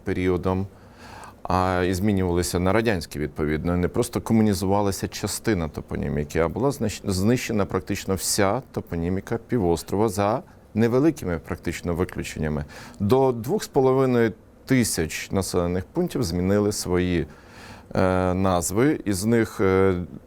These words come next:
е, дві тисячі триста за радянський час.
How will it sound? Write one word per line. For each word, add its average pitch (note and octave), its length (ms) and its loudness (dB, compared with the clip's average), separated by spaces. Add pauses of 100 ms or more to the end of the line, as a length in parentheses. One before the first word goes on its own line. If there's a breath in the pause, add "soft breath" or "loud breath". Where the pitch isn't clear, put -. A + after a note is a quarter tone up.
(100)
е, F2+ 520 2
дві F2+ 440 2
тисячі F#2+ 480 -2
триста C#3 460 0
за F#2+ 120 0
радянський F2 460 -2
час. - 400 -6